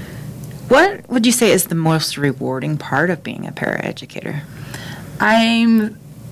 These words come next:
Speaker 2: gotta say everything. I mean, when I was a paraeducator and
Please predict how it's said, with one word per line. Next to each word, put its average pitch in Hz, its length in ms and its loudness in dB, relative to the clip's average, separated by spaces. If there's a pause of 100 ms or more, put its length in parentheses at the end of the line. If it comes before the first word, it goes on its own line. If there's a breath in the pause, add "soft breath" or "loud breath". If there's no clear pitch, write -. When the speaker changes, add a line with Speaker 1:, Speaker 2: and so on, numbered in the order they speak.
(160)
Speaker 2:
gotta 208 280 6
say 202 280 4
everything. 190 600 0 (400)
I 214 160 2
mean, 208 420 4 (800 loud breath)
when 226 200 4
I 233 120 6
was 254 180 2
a 262 40 2
paraeducator 208 1160 2
and 202 580 2